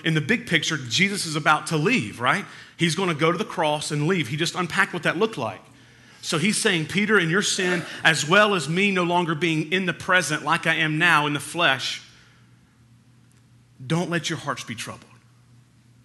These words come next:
I wanna encourage you," he says, basically. "Be encouraged. May your souls be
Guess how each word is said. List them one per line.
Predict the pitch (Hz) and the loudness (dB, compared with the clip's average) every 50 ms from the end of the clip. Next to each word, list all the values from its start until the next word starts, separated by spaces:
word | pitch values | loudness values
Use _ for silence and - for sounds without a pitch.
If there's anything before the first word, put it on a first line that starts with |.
| _ - | _ -8
I | - | -6
wanna | 135 151 165 160 | -4 -2 -2 -2
encourage | 151 143 143 - - 160 156 143 127 107 104 | -2 -4 -4 -6 -4 -4 -4 -4 -4 -6 -8
you," | 101 87 | -10 -10
he | 104 104 | -10 -10
says, | - - - 98 92 - - | -10 -10 -10 -12 -14 -14 -8
basically. | 127 123 120 117 - 123 - - 87 - - - - - - - - _ _ _ - 131 | -4 -4 -4 -4 -6 -10 -14 -16 -20 -20 -20 -20 -20 -20 -20 -20 -20 _ _ _ -8 -4
"Be | 143 180 180 | 0 0 2
encouraged. | 170 160 151 - - - 160 160 151 135 107 92 - - - - - - - - | 0 0 -2 -2 -2 0 0 2 2 0 -2 -4 -6 -10 -10 -12 -16 -18 -8 -2
May | 156 160 151 | 2 2 2
your | 143 139 | 2 2
souls | - - - - 196 185 180 185 170 131 | 0 -2 -2 0 0 0 2 0 0 -2
be | 123 160 156 - - | -2 -2 -2 -2 -4